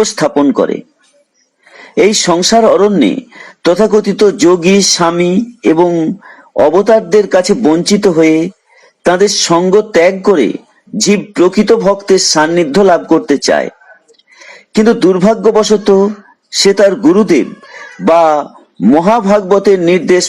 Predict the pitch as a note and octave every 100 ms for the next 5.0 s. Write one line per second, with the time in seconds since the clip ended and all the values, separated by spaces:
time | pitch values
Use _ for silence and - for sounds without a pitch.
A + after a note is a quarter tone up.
0 | - C#3+ E3+ G3+ F3+ E3+ E3+ D#3+ D3+ D#3
1 | D3 C#3 - - _ _ _ _ _ D3+
2 | F3+ G3 G3 G3+ G#3 C3 - - - -
3 | _ - G#3 A3 G#3+ A#3 - - F3 G3
4 | - - F3 G3 G3+ F3+ F3+ F#3 - G3